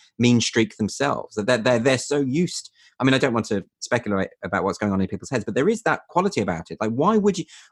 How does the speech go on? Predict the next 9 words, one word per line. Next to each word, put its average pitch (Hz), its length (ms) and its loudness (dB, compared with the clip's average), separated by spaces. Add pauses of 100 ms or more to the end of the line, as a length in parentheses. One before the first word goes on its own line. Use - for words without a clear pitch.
why 202 320 4
when 226 220 0
a 143 120 -2 (140)
comedian 143 560 0 (320)
jokes - 560 2
about 104 400 -2 (100)
a 113 60 -6
tragedy, 95 680 -2
say, - 400 -8